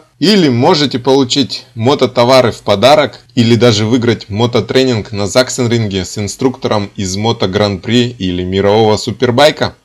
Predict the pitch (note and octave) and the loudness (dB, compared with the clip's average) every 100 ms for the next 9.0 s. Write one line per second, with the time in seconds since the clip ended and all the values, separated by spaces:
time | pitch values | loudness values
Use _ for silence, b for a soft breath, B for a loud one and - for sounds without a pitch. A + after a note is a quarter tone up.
0 | _ A#2 C3+ B2 D#3+ F#3 D3+ C3+ D3 - | _ 2 2 4 2 4 2 0 0 -2
1 | A#2+ B2 A2 B2+ A2+ - G#2 F2+ D#2+ D2+ | 0 0 4 4 2 0 0 0 -4 -10
2 | _ _ - - E3 D#3 B2+ E3 C3 C3 | _ _ -12 0 4 4 4 0 0 -2
3 | A#2+ C#3+ B2+ B2 A#2+ C#3 D3 B2 G#2+ F#2+ | 2 0 2 0 2 0 0 0 -2 0
4 | A2+ G#2+ C3 B2+ A2+ G#2 F#2 B2 C3+ G#2 | 0 2 2 2 2 0 2 2 4 2
5 | - G#2 G2 G#2 G2+ B2+ A#2 A#2 G#2+ A#2 | -2 -4 -2 -2 -2 -4 -6 -4 -4 -2
6 | A#2 G2 - - _ _ F#2+ A2+ A3 - | 0 -2 -4 -14 _ _ -2 2 2 2
7 | _ C3 B2 C3+ C3 C3+ A#2+ G2+ - A2 | _ 2 2 2 2 2 0 -8 -6 -4
8 | A2 B2+ C3+ A#2 F#2+ G#2+ A2+ D3+ B3 | 0 2 2 0 -2 0 4 4 2